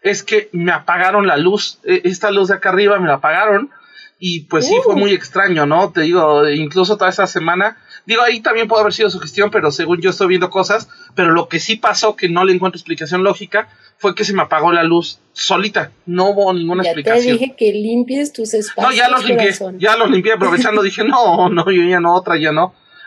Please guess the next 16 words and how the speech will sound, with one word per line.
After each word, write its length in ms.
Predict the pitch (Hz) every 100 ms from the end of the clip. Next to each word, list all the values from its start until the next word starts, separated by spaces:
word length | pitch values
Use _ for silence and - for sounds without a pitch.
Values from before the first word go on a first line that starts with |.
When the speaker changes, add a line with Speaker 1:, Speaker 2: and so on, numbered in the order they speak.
| -
Speaker 1:
Pero 120 | 190
a 40 |
ver, 160 | 247 233
Kat, 200 | 208 202
cuéntanos 360 | 214 226 208
tu 80 | -
experiencia 340 | 160 170 175 196
con 100 | 170
la 80 | 147
Ouija. 300 | 160 - - _ _ _ _ _ - - _ _ - - _ _ _
Speaker 2:
Y 140 | 311 262
mi 100 | 240
experiencia 400 | 233 339 349 415
con 120 | 233
la 80 | 185
Ouija. 320 | 175 -